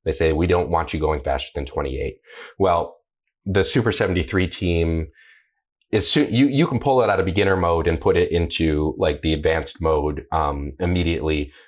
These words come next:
There's also a completely unlocked mode. Um, did I test it in unlocked mode? Well,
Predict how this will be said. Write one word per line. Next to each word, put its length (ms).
There's 180
also 560
a 280
completely 420
unlocked 420
mode. 280
Um, 520
did 140
I 340
test 360
it 160
in 100
unlocked 480
mode? 280
Well, 340